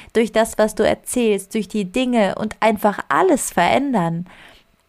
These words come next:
Auch nochmal zu sehen, was für eine Kraft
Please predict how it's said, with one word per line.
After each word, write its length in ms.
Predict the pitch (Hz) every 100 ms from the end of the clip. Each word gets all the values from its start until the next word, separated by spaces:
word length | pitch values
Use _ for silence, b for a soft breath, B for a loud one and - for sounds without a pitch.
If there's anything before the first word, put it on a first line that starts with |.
| _
Auch 240 | 226 240 -
nochmal 460 | 269 240 233 220
zu 200 | 214 226
sehen, 760 | 180 165 277 294 277 277 302 320 B B -
was 340 | 190 233 -
für 160 | - -
eine 320 | 196 190 180
Kraft 800 | 185 - - - 285 - - -